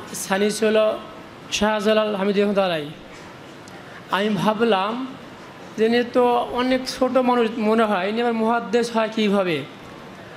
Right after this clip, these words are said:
আমাকে আমি প্রশ্ন করলাম, কেননা আমি পাস করছি কামিল দুই হাজারে, উনি দুই হাজার চারে, আমার সঙ্গে চার বছর junior ছিল। এই হিসাবে ওনাকে এটা ছোট মনে হয়েছে আমার সেন্সে আর কি।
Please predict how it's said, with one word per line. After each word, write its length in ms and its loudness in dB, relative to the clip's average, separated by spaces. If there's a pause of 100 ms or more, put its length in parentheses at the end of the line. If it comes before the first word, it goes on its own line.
(140)
আমাকে 300 2
আমি 180 4
প্রশ্ন 360 2
করলাম, 500 0 (1500)
কেননা 300 2
আমি 320 0
পাস 180 2
করছি 540 0 (260)
কামিল 360 2 (160)
দুই 120 4
হাজারে, 420 2 (800)
উনি 160 2
দুই 120 4
হাজার 180 2 (120)
চারে, 340 0
আমার 220 0
সঙ্গে 220 -2
চার 200 0
বছর 220 0
junior 400 2
ছিল। 240 0 (580)
এই 140 4
হিসাবে 480 2 (520)
ওনাকে 220 2
এটা 100 0
ছোট 280 0
মনে 220 4
হয়েছে 280 2
আমার 240 2 (840)
সেন্সে 340 4
আর 160 0
কি। 180 -2